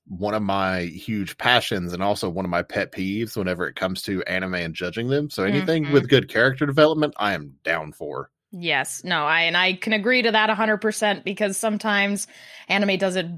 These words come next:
Speaker 2: very, very badly. <laughs>
Speaker 1: Oh, there have been a ton that I have watched over the years to where it's just, uh,
Speaker 2: Yeah.
Speaker 1: you can have an amazing story, but if your characters don't grow,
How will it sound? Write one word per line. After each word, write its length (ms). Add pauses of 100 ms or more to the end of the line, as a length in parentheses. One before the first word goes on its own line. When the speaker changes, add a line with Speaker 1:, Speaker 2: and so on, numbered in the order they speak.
(160)
Speaker 2:
very, 340
very 360
badly. 600
<laughs> 40 (920)
Speaker 1:
Oh, 340 (440)
there 540
have 260
been 300
a 180
ton 540
that 120
I 120
have 160
watched 580
over 460
the 160
years 380
to 100
where 400
it's 180
just, 240 (220)
uh, 1600 (400)
Speaker 2:
Yeah. 280
Speaker 1:
you 80
can 80
have 180
an 80
amazing 480
story, 460
but 160
if 120
your 120
characters 600
don't 400
grow, 720